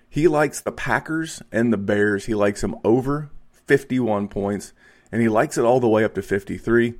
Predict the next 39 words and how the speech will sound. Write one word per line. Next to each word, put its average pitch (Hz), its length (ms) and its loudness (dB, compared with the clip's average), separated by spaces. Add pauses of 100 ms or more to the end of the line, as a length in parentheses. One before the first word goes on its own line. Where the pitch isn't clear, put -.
(460)
I 113 120 2
can 123 160 -2
kinda 113 280 2
see 107 220 -2
that. 104 240 0
One 127 180 2
thing 131 140 0
I 107 160 4
checked, - 320 -2
because 104 300 -2
it 101 100 -2
is 110 180 0
January 104 760 2
and 95 80 0
it 98 100 -2
is 101 520 -2
Chicago, 104 720 0 (460)
uh, 98 220 0
I - 40 4
looked 123 220 4
at 117 120 0
the 117 60 2
weather. 104 460 2 (140)
Weather 110 340 2
seems 110 320 0
to 101 100 -4
be 98 460 -2
no 107 340 2
issue 104 400 0
whatsoever. 101 720 2
It's 98 120 -6
gonna 101 180 -4
be 101 160 -2
in 95 100 0
the 92 80 -2
mid 101 460 0 (360)
thirties, 117 540 4
no 107 160 2
precipitation. 104 1040 -2